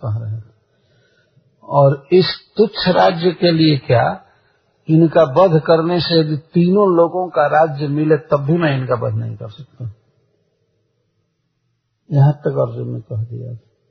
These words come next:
तो भाई भी तो सब ऐसे ही थे, वे भी चाहते थे कि युद्ध ना हो,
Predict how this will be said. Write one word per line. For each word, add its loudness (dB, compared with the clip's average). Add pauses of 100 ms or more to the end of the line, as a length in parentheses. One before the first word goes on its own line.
(1160)
तो -2
भाई 4
भी 0
तो -2
सब 0
ऐसे -2
ही 2
थे, -10 (320)
वे -2
भी 0
चाहते -2
थे -8
कि -4
युद्ध -2
ना 2
हो, -2